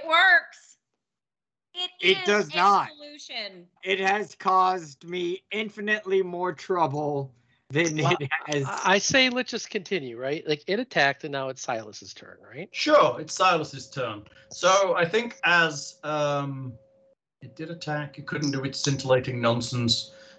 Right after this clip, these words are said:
Speaker 4: So it is Silas's turn. So Silas is going to wait at the top of the rope until,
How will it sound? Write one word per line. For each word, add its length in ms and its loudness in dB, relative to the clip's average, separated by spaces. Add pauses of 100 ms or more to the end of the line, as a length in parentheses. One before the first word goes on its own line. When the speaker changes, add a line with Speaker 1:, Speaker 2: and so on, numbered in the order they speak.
(140)
Speaker 4:
So 160 2
it 60 6
is 160 4
Silas's 540 4
turn. 280 -8 (200)
So 120 0
Silas 800 6
is 240 -8
going 360 -6
to 340 -6
wait 300 -4
at 100 -12
the 40 -14
top 200 -4
of 60 -12
the 100 0
rope 400 0 (100)
until, 800 2